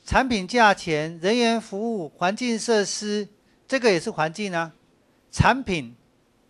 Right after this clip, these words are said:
产品这里有啦，产品跟产品的功能、产品的价钱，啊，这几个就是了，一二三四个才是，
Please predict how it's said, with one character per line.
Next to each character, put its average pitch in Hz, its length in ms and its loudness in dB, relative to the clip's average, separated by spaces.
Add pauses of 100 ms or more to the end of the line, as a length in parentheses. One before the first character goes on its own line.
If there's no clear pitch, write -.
(160)
产 196 180 -4
品 185 140 -6
这 214 120 -2
里 165 120 -2
有 123 160 -4
啦， 117 260 -10
产 226 240 -2
品 175 180 -2
跟 208 300 -2 (480)
产 240 180 2
品 214 160 -2
的 180 80 -2
功 233 300 -2
能、 180 220 -4
产 190 200 -2
品 185 140 -8
的 147 80 -4
价 165 300 0
钱， 120 360 -12 (760)
啊， 139 200 -4
这 233 80 -2
几 139 200 -6
个 180 100 -2
就 180 140 -6
是 170 180 -10
了， 110 180 -8 (320)
一 226 300 -2
二 208 340 4
三 190 320 0
四 190 240 -10
个 160 140 -6
才 123 220 -10
是， 123 240 -18